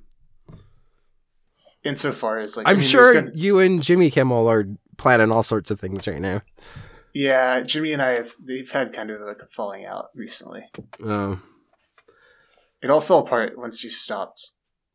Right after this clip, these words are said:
Speaker 1: um, you know, once you no longer were doing Heathcliff.
Speaker 2: No, I still
Speaker 1: Yeah.
Speaker 2: do Heathcliff.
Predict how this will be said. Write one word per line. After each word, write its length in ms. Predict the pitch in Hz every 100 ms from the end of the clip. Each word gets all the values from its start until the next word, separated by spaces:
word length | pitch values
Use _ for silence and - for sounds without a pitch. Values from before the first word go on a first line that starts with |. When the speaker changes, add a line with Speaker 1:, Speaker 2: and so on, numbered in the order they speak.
| -
Speaker 1:
um, 460 | 104 92 - - _ _ _ _ _ _ _ _ _ _ _ - _ _ _ _ 127
you 80 |
know, 180 | 107 92 - _ _ _ _ _ _ _ _ _ _ 127
once 240 | 110 -
you 100 | 110
no 120 | 110
longer 420 | 107 107 107 104
were 100 | 113
doing 280 | 113 101 104
Heathcliff. 580 | 110 104 - 98 - - _ _ _ _ _ _ _ _ _ - -
Speaker 2:
No, 240 | 175 196 131
I 80 |
still 200 | 127 - 180
Speaker 1:
Yeah. 40 |
Speaker 2:
do 60 | 151
Heathcliff. 600 | 127 120 92 - -